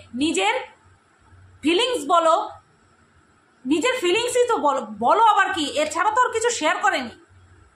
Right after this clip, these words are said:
নিজের কষ্ট share করেছে, আর ওই ছেলেটার সঙ্গে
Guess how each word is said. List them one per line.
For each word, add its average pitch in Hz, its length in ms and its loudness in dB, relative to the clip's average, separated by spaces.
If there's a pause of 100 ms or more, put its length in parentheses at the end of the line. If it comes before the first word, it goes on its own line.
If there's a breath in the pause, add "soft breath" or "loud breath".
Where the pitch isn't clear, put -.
(680)
নিজের 330 280 -2 (120)
কষ্ট 415 280 0
share 381 280 -2
করেছে, 359 380 -2 (600)
আর 302 140 2
ওই 392 140 0
ছেলেটার 339 420 0
সঙ্গে 415 360 0